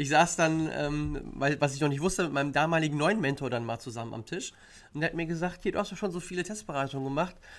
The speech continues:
Wie wär's denn mit einer richtigen Challenge? Versuch doch mal, nee, das war andersrum, nicht versuch mal unser Konzept zu schlagen, aber, äh, bring mal dein bestes Konzept mit und dann zeige ich dir mal, was ich machen würde. Ich so, <laughs> okay, let's go.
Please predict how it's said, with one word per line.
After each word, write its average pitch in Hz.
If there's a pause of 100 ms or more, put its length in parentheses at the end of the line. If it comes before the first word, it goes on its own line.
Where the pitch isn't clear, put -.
(240)
Wie 131
wär's 180
denn 180
mit 151
einer 143
richtigen 151
Challenge? 113 (960)
Versuch 160
doch 190
mal, 180 (840)
nee, 127
das 123
war 113
andersrum, 127
nicht 151
versuch 139
mal 147
unser 156
Konzept 185
zu 170
schlagen, 170 (320)
aber, 147
äh, 143
bring 175
mal 185
dein 170
bestes 190
Konzept 180
mit 190 (260)
und 151
dann 160
zeige 160
ich 160
dir 160
mal, 147
was 127
ich 123
machen 110
würde. 101
Ich 110
so, 120 (220)
<laughs> -
okay, 180
let's 170
go. 175